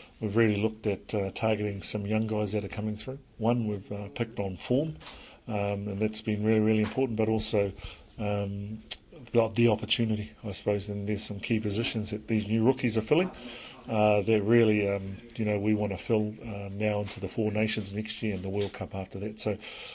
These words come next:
although they're new rookies, uh, the key things about it that we'll know that they'll go really well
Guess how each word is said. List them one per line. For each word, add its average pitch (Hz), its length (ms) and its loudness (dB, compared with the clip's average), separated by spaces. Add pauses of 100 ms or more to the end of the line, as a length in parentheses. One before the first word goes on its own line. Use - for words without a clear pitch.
(200)
although 120 340 10
they're 113 260 6
new 120 280 6
rookies, 123 520 4
uh, 104 320 0 (100)
the - 80 -14
key 117 180 2
things 101 280 -2
about 107 220 2
it 95 60 -4
that 101 160 -4
we'll 101 140 -6
know 107 180 2
that 104 200 -4
they'll 104 120 4
go 101 140 0
really 101 260 2
well 101 300 0